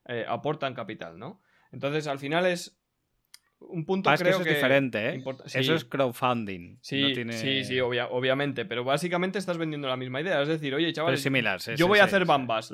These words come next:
Speaker 1: y mis bambas van a ser así, tienen leds, tienen sonido, tienen esto, tienen lo otro, la lengüeta de caucho, esto y lo demás". Y yo, si, como posible cliente, lo veo y digo, "Hey,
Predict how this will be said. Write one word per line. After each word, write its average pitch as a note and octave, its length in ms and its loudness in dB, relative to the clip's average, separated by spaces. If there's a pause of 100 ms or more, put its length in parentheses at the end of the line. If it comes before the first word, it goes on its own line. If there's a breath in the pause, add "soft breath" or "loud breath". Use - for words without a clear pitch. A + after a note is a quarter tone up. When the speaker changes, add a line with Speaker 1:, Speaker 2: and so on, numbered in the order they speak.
(140)
Speaker 1:
y C#3+ 140 -2
mis D3 160 0
bambas G3+ 320 4
van F#3 200 2
a F3 100 0
ser F3+ 200 -2
así, C#3+ 380 0
tienen D3+ 340 -2
leds, A3+ 420 0
tienen E3 640 0
sonido, G#3 440 0
tienen E3+ 240 -6
esto, F#3+ 240 -6
tienen D#3+ 180 -4
lo E3+ 80 2
otro, F3+ 180 -2
la D3 80 -2
lengüeta D3+ 440 0
de D3 360 0 (360 soft breath)
caucho, G#3 500 0
esto F3 260 0
y E3 60 0
lo B2 200 0
demás". A#2+ 440 -6 (1120)
Y D3 100 -6
yo, F3 180 6
si, - 260 -8 (180)
como A#2 260 -12
posible C#3+ 440 -2
cliente, E3+ 640 -2
lo A#2+ 160 -4
veo G#3+ 420 4 (1040)
y B2+ 100 -4
digo, B2+ 240 2
"Hey, F3 360 -2